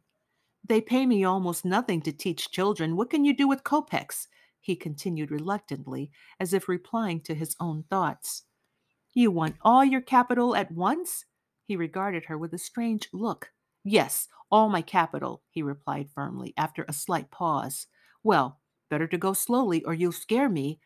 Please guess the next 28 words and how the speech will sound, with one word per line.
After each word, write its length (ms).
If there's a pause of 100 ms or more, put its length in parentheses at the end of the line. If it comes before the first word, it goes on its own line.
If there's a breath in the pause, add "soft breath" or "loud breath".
(160)
I'm 180
already 400
very 280
frightened. 600 (480)
Should 200
I 80
get 260
you 120
a 60
roll 400
or 80
not?" 500 (1200)
"As 240
you 80
like. 420 (340)
Oh, 220
I 80
forgot. 480
A 60
letter 240
came 260
for 80
you 180
yesterday 440
while 160
you 140
were 160
out." 380